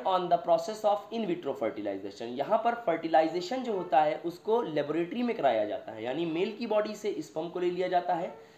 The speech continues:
फीमेल की बॉडी से ओवम या एग को ले लिया जाता है और इसको फ्यूज़ कराया जाता है लेबोरेटरी में। और as a result of fusion हम लोगों को क्या मिल जाता है? जाइगोट मिल जाता है।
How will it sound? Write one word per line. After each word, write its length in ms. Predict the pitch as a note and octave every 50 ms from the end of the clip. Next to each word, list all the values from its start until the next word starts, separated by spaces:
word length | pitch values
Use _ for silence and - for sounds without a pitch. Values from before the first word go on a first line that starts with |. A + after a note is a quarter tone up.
| - _ _ _ -
फीमेल 340 | F3 F#3 F#3+ G3 A3 A#3+ A#3+
की 140 | - A#3+ G#3+
बॉडी 260 | G#3+ F#3+ F#3 F#3+ F3+
से 180 | - - F#3 F3+ - F3
ओवम 300 | D#3+ D#3 E3 G#3 G#3+ E3+
या 100 | D#3+ D#3 - D#3+
एग 120 | E3+ E3+ -
को 80 | F#3+ F#3+
ले 120 | F3+ F#3+
लिया 180 | F#3 F#3 F#3+ F#3
जाता 260 | F#3 F#3+ F3+ F3+ F#3 F3
है 240 | F3 G3 - - - - - - - - -
और 180 | F3 G#3 B3 B3+
इसको 400 | - A3+ G3+ - - - F#3 F3+ F3+ F3+ F3+ - - - - - - -
फ्यूज़ 240 | G#3+ A3+ C4 C4 -
कराया 300 | - A#3 A3+ G3+ G3 F#3+
जाता 280 | F3 F3 D#3+ E3 - E3
है 200 | E3 G3 - F#3
लेबोरेटरी 560 | D3 B2+ A#2 B2 B2 B2+ B2 - - B2+ A#2+
में। 180 | G#2 F#2 F2+ F2+ - - - - _ _
और 200 | E3 G#3 - - -
as 180 | F3+ E3 D#3 D#3
a 80 | E3 D#3
result 360 | D#3 - A3 A#3 A#3 A#3 - A#3+
of 160 | A#3+ - -
fusion 340 | A#3 A3 G#3 B3+ C4 C4 F3+
हम 140 | D#3+ D#3+ D#3
लोगों 200 | D#3 D#3 E3 D#3+
को 100 | D#3 E3+
क्या 200 | D#3+ - D#3 D#3
मिल 140 | E3 E3 E3
जाता 240 | D#3+ E3 D#3+ - F3
है? 160 | E3 F3+ G#3+ - - - - - -
जाइगोट 400 | C3+ C3 C3 C3+ C3+ E3 G3+ G#3
मिल 160 | G#3+ A3 A3 G#3
जाता 280 | G#3+ G#3+ G#3+ G#3+ G#3
है। 180 | G3 A3 C#4